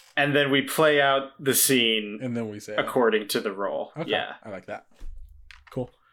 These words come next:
Speaker 2: Uh, roll one D four for me.
Speaker 1: Uh, this is a,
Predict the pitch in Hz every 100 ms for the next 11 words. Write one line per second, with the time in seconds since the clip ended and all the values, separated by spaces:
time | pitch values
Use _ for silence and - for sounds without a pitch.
0 | _ _ _ - 117 110 110 120 120 127
1 | 127 123 147 143 117 104 - - _ _
2 | _ _ _ _ _ - 208 190 180 156
3 | 147